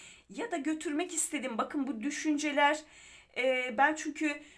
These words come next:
burada düşünceleri nedir, duyguları nedir diye, evet, daha çok tabii ki anın enerjisini niyet ediyorum ama tarot zamansız zamanıdır. Yani burada yakın bir geçmişteki düşüncelerini de biz okuyor olabiliriz.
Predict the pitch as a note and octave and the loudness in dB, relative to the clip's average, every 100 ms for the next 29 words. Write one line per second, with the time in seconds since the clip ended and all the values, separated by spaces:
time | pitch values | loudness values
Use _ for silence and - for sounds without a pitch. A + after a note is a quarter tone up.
0 | - B3 D4+ A3+ A3+ C#4+ D#4+ C#4+ C#4 C#4 | -10 -8 -4 -4 -4 -4 0 0 0 -2
1 | C#4+ D4 D4+ C#4+ D4 A3 C4 C4+ B3 C#4 | -4 -2 -2 -2 -6 -4 -6 -6 -4 -4
2 | C#4+ C#4+ C#4+ C4 C#4 A#3+ C4 C#4 C4+ C#4 | -2 0 -2 -2 -4 -4 -4 -4 -2 0
3 | A3+ A3 B3+ C#4 D4+ C#4+ - A#3+ B3 - | -2 -2 -6 -6 -8 -10 -10 -8 -8 -8
4 | D#4+ - A3 A3+ B3+ D#4 B3 A3 G3+ G#3+ | -8 0 2 2 2 0 2 0 2 0
5 | - A#3 A3+ A3 G#3+ G#3+ G#3+ A3 A3 E4+ | 0 -2 -4 -2 -4 -4 -6 -2 0 2
6 | D4 A#3 C#4+ - - - - F4+ E4 D4+ | 4 4 2 -10 -20 -20 -8 -4 -4 -4
7 | C4+ C4+ C4 C4 C4 C#4+ A3 A3+ A3 G3 | 2 4 4 4 2 -2 2 4 4 2
8 | G3+ F3+ F3 F3+ - - - - C4 C4+ | 2 -4 -4 -8 -16 -20 -16 2 4 4
9 | D4 B3+ C#4+ D4 A#3 B3 - D#4+ C#4 A3+ | 2 -2 -4 -2 -4 -4 -2 0 0 -2
10 | A#3+ A#3+ C#4 C4 - C#4 C#4 B3+ - C4 | -6 -6 -6 -6 -6 -6 -6 -6 -4 -4
11 | B3+ B3 B3+ C#4 C4+ G#3+ F#3+ - G#3+ - | -4 -4 -2 0 0 0 -2 -6 -6 -8
12 | A3 G3 G3 F#3+ F#3+ F3 D#3+ D#3+ | -4 -2 -2 -4 -4 -6 -6 -6